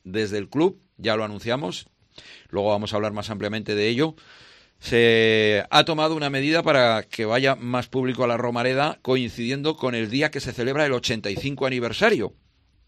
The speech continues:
El dieciocho de marzo, bueno, es el quince, pero bueno, según el día que se hizo efectivo es el dieciocho, en la documentación figura como el dieciocho y por lo tanto el dieciocho de marzo, he dicho mayo, de marzo, que es el mes que estamos, evidentemente, se cumple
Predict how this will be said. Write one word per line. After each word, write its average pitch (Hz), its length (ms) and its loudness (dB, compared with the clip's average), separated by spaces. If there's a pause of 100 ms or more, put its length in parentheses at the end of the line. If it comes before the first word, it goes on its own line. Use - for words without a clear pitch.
(140)
El 87 360 -10
dieciocho 113 400 -6
de 131 60 -2
marzo, 151 280 -4
bueno, 156 240 -2 (320)
es - 220 -12
el 92 220 -8
quince, 147 360 -4
pero 101 220 -6
bueno, 104 240 -6
según 98 420 -8 (400)
el 95 800 -4
día 104 180 -4
que 104 80 -10
se 101 120 -8
hizo 101 120 -10
efectivo 98 440 -6
es - 80 -10
el 101 120 -4
dieciocho, 139 800 0
en 120 100 -6
la 104 60 -4
documentación 98 640 -8
figura 101 280 -6
como 107 160 -10
el 107 60 -8
dieciocho 131 460 -4
y 127 40 -4
por 107 140 -6
lo 107 120 -6
tanto 127 320 -8 (320)
el 117 200 0
dieciocho 117 460 -2
de 123 80 2
marzo, 120 380 0
he - 20 0
dicho 104 200 -6
mayo, 98 340 -4
de - 540 -16
marzo, 104 340 -6
que 95 60 -8
es - 100 -10
el 85 60 -10
mes 87 180 -12
que - 80 -16
estamos, 95 340 -12
evidentemente, 101 680 -10 (460)
se 123 160 0
cumple 151 540 0